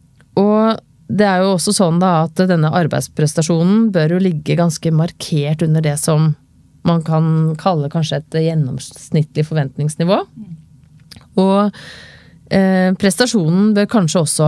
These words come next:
Speaker 1: ha endret seg etter prøvetidens utløp.
Speaker 2: Ja,
Speaker 1: Eh,
Speaker 2: dette kan jo skje etter tre måneder, etter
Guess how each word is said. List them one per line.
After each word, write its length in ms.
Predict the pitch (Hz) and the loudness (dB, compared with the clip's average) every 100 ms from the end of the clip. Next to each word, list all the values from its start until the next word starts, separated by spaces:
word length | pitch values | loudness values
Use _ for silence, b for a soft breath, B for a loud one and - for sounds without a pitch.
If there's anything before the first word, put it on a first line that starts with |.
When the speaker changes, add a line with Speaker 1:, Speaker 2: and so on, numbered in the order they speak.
| 156 | 2
Speaker 1:
ha 200 | 165 180 185 | 2 0 0
endret 580 | 202 160 143 156 151 - | 0 0 -2 -4 -8 -4
seg 400 | 156 147 160 170 | 0 2 0 -2
etter 720 | - - - - - 143 160 156 | -6 -8 -10 -8 -4 -2 -2 -2
prøvetidens 840 | - 156 - 131 117 156 151 - - | -2 -2 -2 -8 -4 -2 -2 -4 -4
utløp. 580 | 160 135 - - - | -4 -4 -6 -14 -14
Speaker 2:
Ja, 140 | - - - - - B B B B B B | -20 -20 -20 -20 -20 B B B B B B
Speaker 1:
Eh, 240 | - 165 165 | -2 2 2
Speaker 2:
dette 220 | - 277 | 0 -4
kan 160 | - 262 | -2 -2
jo 120 | 269 | -2
skje 160 | - 247 240 | -2 -2 0
etter 460 | 233 233 - 240 233 - B B B - | -2 -4 -2 -2 -2 -8 B B B -6
tre 180 | 196 214 | -2 0
måneder, 460 | 220 214 - 247 240 | 0 -4 -2 -2 -2
etter 260 | - 240 | -2 -4